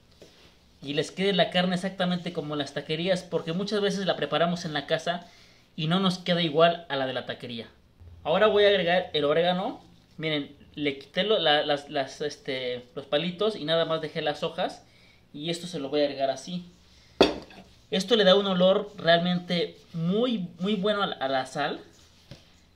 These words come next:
y queda, no, no, una sal con un olor que realmente si pudieran estar aquí,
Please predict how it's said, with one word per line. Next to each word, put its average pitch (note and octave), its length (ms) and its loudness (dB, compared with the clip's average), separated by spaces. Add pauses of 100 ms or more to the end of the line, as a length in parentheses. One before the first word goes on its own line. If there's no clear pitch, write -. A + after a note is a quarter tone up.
(100)
y - 60 -18
queda, F3 340 0
no, E3+ 100 -2
no, D#3 240 -6 (420)
una F3 260 0
sal E3 380 0 (1900)
con D#3+ 140 0
un F#3+ 100 2
olor F3+ 260 4
que F3 80 -6
realmente E3+ 400 -2
si - 100 -16
pudieran E3 340 -2
estar D#3+ 220 -2
aquí, F3+ 460 -6